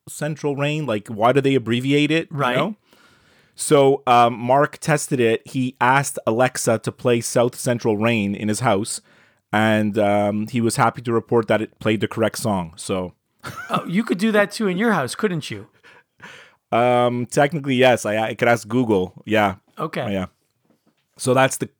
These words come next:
Speaker 1: that's the, uh, very, very short mailbag.
Speaker 2: Okay. So I know you have a long list of random things, so we should just get
Speaker 1: Mm-hmm.
Speaker 2: right to it then.
Speaker 1: Yeah, I mean, I've been collecting, like, stuff that I know, that I've been wanting to talk about,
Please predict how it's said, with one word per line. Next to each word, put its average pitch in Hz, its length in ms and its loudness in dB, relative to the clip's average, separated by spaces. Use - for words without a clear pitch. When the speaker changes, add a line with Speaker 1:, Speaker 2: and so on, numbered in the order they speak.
Speaker 1:
that's 135 240 0
the, 117 280 -2
uh, 107 180 4
very, 135 320 2
very 123 240 0
short 117 320 -2
mailbag. 90 600 -4
Speaker 2:
Okay. 156 300 -6
So - 200 -2
I 170 60 -2
know 196 120 2
you 226 140 2
have 202 140 4
a 175 40 0
long 185 320 2
list 190 200 -4
of 143 120 -12
random 165 320 -2
things, 160 560 -4
so - 160 -4
we 156 100 -4
should 151 180 -10
just 139 180 -8
get 180 140 -2
Speaker 1:
Mm-hmm. 160 80 -6
Speaker 2:
right 170 200 -4
to 226 180 -6
it - 140 -12
then. 101 280 -16
Speaker 1:
Yeah, 143 320 2
I 135 140 2
mean, 151 200 0
I've 139 120 0
been 147 160 2
collecting, 165 540 -2
like, 151 380 0
stuff - 380 0
that 143 120 2
I 127 100 0
know, 123 280 -2
that 127 160 0
I've 127 160 2
been 131 160 -2
wanting 135 320 0
to - 100 -18
talk 117 280 -2
about, 110 380 -4